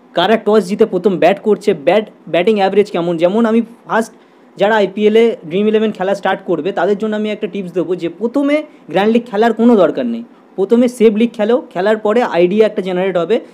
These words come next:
যে কেমনভাবে খেললে কীভাবে কী জেতা যায়। তারপরে ইনিশিয়াল ফেজে দশটা পনেরোটা ম্যাচ যা-, খেলানোর পরে না, তখন একটা আইডিয়া হয়ে যাবে যে এরকমভাবে টিম বানালে গ্র্যান্ড লিগে একটা র‍্যাঙ্ক করা যাবে। গ্র্যান্ড লিগে এক এক হওয়ার মতো,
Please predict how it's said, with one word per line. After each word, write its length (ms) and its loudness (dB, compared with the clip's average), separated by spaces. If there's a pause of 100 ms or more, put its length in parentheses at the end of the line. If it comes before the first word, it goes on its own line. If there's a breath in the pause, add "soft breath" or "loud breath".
(120 loud breath)
যে 100 -8
কেমনভাবে 540 0
খেললে 340 0
কীভাবে 400 -2
কী 220 -2
জেতা 320 -2
যায়। 300 0 (400 soft breath)
তারপরে 400 2
ইনিশিয়াল 400 4
ফেজে 220 -2
দশটা 320 -2
পনেরোটা 340 -2
ম্যাচ 180 -4
যা-, 160 -2 (260)
খেলানোর 400 0
পরে 220 -2
না, 200 -2 (280 loud breath)
তখন 380 -2 (320)
একটা 220 -2
আইডিয়া 260 4
হয়ে 200 0
যাবে 220 0
যে 100 0
এরকমভাবে 440 0
টিম 260 -2
বানালে 340 0
গ্র্যান্ড 260 -4
লিগে 140 -2
একটা 180 -2
র‍্যাঙ্ক 220 0
করা 200 0
যাবে। 220 -2
গ্র্যান্ড 320 -2
লিগে 180 0
এক 240 0
এক 120 -6
হওয়ার 380 -2
মতো, 400 2